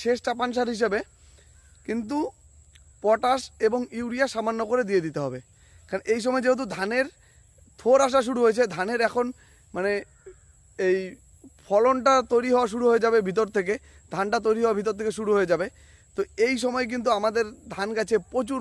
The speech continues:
পরিমাণে পটাশের প্রয়োজন। এই পটাশটাই কিন্তু আমাদেরকে মানে প্রচুর পরিমাণে ফলন দিবে, ধানকে পুষ্ট করবে, গাছের শক্তিটাকে বাড়াবে, রোগ প্রতিরোধ ক্ষমতাটাকে বাড়াবে। আমরা আগে পটাশ দিয়েছি না দিয়েছি সেই সমস্ত কিছু এখন আর দেখার দরকার নেই,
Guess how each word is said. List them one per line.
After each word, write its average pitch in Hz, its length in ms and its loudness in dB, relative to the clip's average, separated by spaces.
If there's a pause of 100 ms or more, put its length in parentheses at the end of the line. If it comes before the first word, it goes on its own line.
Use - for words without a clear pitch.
পরিমাণে 214 380 -2
পটাশের 180 420 -4
প্রয়োজন। 139 300 -2 (640)
এই 208 140 2 (140)
পটাশটাই 247 580 2
কিন্তু 254 260 0
আমাদেরকে 240 460 0 (460)
মানে 190 180 -2 (140)
প্রচুর 202 320 -4
পরিমাণে 220 380 -2
ফলন 208 280 0
দিবে, 220 140 0 (160)
ধানকে 196 280 -4 (140)
পুষ্ট 233 240 -10 (160)
করবে, 214 200 2 (160)
গাছের 190 380 -2
শক্তিটাকে 214 520 -2
বাড়াবে, 208 260 2 (240)
রোগ 220 160 6 (560)
প্রতিরোধ 220 340 2
ক্ষমতাটাকে 220 560 -2
বাড়াবে। 214 240 4 (920)
আমরা 247 280 0 (100)
আগে 247 240 2
পটাশ 240 220 0 (100)
দিয়েছি 233 280 -6 (120)
না 214 160 2
দিয়েছি 233 240 -6 (100)
সেই 226 200 -2
সমস্ত 214 300 -6
কিছু 220 180 -2
এখন 214 180 -2
আর 208 160 0
দেখার 196 280 0
দরকার 185 320 0
নেই, 214 100 -4